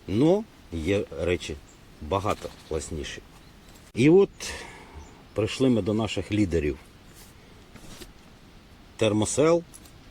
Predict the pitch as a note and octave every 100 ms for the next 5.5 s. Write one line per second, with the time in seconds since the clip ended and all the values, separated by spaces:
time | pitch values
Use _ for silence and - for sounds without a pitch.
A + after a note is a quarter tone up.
0 | - - - - - - - - - -
1 | G#2+ B2+ C#3 C#3+ - G#2 G2+ F2+ - C#3
2 | C3 - F#2 D#2+ G2 - F#2+ E2 - -
3 | - - - - - - F#2 F#2 F#2+ -
4 | F#2 C#2+ - - - F2+ D#2+ F#2+ E2+ -
5 | - F2 F2 E2 C#2